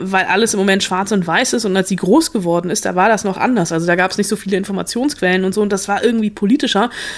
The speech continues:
Und heute geht's ihr vor allem um die Menschlichkeit oder die fehlende Menschlichkeit. Und damit kann sie einfach mehr anfangen. Und für sie ist es undenkbar, Interviews zu geben und nicht darüber zu reden, dass sie sich für Sachen einsetzt. Und das ist so ein Engagement,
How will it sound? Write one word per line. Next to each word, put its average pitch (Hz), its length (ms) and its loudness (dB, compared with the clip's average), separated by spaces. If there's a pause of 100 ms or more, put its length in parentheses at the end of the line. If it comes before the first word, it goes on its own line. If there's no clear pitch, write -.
(100)
Und 202 180 4
heute 269 300 2
geht's 220 300 -2
ihr 247 160 2
vor 233 160 0
allem 196 120 2
um 190 140 2
die 196 40 4
Menschlichkeit 180 680 -2
oder 175 180 2
die 180 140 -2
fehlende 247 460 4
Menschlichkeit. 196 720 0
Und 196 200 -6
damit 214 280 2
kann 208 180 0
sie 196 100 2
einfach 185 220 -2
mehr 185 220 2
anfangen. 226 480 0
Und 185 100 0
für 185 140 2
sie 254 320 4 (320)
ist 190 160 2
es - 160 0 (100)
undenkbar, 240 680 4
Interviews 214 560 0
zu 196 120 -4
geben 196 340 0
und - 300 -2
nicht 208 300 2
darüber 196 320 4
zu 190 140 -2
reden, 175 340 2
dass 170 160 -2
sie 170 80 -8
sich 165 300 -6
für - 180 -6
Sachen 151 300 -4
einsetzt. 143 480 -8
Und 185 100 -4
das 190 100 0
ist 262 120 0
so 240 80 2
ein 208 60 0
Engagement, 196 680 4